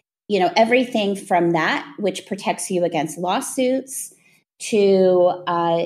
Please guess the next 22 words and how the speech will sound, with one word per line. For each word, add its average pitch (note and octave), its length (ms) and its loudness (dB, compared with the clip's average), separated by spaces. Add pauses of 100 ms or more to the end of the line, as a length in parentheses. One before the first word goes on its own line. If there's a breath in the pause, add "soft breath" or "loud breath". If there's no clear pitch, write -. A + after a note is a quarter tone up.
making A3 480 0
sure G3 440 0
that E3+ 320 -2
you're E3 440 -2 (340)
very, D4 580 2
very F3 320 2
well F3 340 2
diversified, D3 880 -2 (560 loud breath)
um, F3 360 0
that F#3+ 140 -2
you G3+ 100 2
have G#3+ 320 -2
the A3+ 60 0
liquidity F#3 560 0
you D#3 180 2
need, C4 340 2
meaning F3+ 300 2
you F3+ 160 0
can D#3+ 240 -4
access F#3 720 -4 (220)
money, F#3 320 2
because F3+ 520 -2